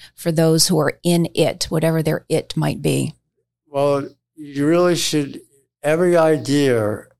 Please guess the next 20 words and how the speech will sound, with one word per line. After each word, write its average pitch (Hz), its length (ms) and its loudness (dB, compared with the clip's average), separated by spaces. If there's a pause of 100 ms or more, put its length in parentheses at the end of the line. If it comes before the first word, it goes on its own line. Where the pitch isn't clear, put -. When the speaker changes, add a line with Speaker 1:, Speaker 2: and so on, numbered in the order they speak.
(140)
Speaker 2:
everything 143 400 -2
we 135 140 2
have 123 280 -2
in 120 80 -2
this 113 220 -4
world, 113 440 -2
all 127 260 -2
technology, 117 1000 -4 (600)
all 123 220 -2
products, 123 880 -4 (300)
all, 127 760 -2 (420)
everything 135 400 0
that 131 140 2
we 120 120 -2
use, 120 640 0 (500)
it 107 80 -20
started 117 480 0
with 110 180 -2
an 104 80 0
idea. 98 460 -6